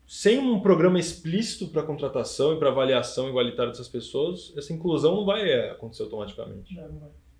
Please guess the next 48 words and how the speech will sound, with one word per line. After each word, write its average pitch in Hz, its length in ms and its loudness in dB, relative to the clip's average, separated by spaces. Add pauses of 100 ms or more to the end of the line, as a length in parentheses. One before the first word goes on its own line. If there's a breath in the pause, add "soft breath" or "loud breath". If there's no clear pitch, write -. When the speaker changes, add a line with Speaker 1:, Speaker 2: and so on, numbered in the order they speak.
(160)
Speaker 1:
Né? - 220 -4
E 104 80 -2
aí 110 160 0
eu, 143 200 -2
enfim, 143 180 -8
eu 104 280 -4
Speaker 2:
E 190 180 4
a 196 80 8
A 202 60 8
I - 20 0
Speaker 1:
acredito 226 40 -2
Speaker 2:
pode 226 160 -2
ajudar 220 300 -4
nisso, 240 260 -6
né? 214 140 -8 (280)
Porque 185 480 -4
se - 300 -8
automatiza 214 1120 -4 (540 soft breath)
e, 196 360 0 (200)
como 269 140 -2
assim, 233 380 -6
e 214 140 -2
ela 240 200 4
fala 247 140 -2
uma 226 120 -2
coisa, 214 260 -2 (100)
um 202 100 0
argumento 196 540 2
que - 80 -6
é - 20 -2
muito 196 200 0
bom, 190 140 -2
que 202 60 -8
é - 20 -10
o - 20 -10
seguinte, 202 400 -8 (560 soft breath)
pra 208 180 2
nós, 202 200 2
seres 214 160 -2
humanos, 202 220 0
é 233 40 -2
difícil 220 320 -6
da 214 60 0
gente 214 180 -2
tirar 208 200 2
os 196 80 -4
nossos 196 260 -4
vieses, - 600 -4